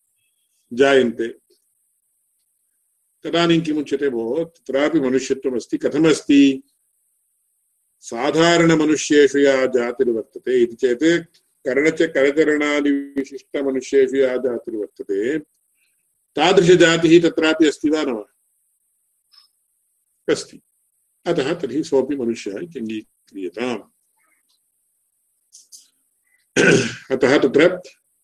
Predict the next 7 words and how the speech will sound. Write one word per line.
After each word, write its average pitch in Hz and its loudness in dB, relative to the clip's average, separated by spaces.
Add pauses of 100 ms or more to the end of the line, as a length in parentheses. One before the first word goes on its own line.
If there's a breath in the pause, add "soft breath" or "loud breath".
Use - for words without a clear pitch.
(480)
करचरणादिमत्वं 156 2
मनुष्यत्वम् 147 0
इति 135 0
उच्यते 120 2
चेत्, 135 2 (1600)
तत्र 160 -2 (720)
तादृशकरचरणादिमत्वं 147 0